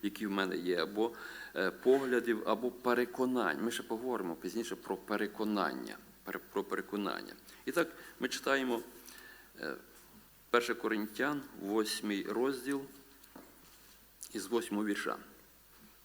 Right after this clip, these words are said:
«Їжа ж нас до Бога не зближує,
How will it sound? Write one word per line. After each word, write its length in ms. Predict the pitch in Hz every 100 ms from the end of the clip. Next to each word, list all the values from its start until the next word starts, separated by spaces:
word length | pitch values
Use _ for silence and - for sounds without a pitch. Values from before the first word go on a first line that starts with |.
| - - -
«Їжа 360 | - 180 180 170
ж 180 | 156 113
нас 280 | 131 143 -
до 160 | 120
Бога 540 | 117 95 131 147 135 131
не 240 | 104 123
зближує, 840 | 95 92 123 151 117 85 78 62